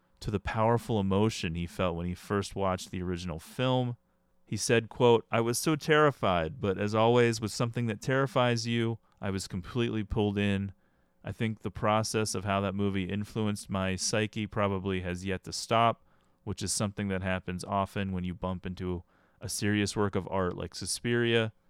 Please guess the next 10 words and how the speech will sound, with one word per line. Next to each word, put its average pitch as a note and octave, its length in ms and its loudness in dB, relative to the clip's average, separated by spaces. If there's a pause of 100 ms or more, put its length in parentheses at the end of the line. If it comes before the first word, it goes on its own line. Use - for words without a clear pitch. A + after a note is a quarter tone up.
(160)
I F2+ 100 -8
think F2+ 200 -6
the F2+ 100 -6
movie F2+ 560 -4
I G#2 200 0
made, G#2 340 0
in G2+ 160 -6
a G2 80 -2
way, F#2+ 460 -2 (240)
represents F#2+ 800 -2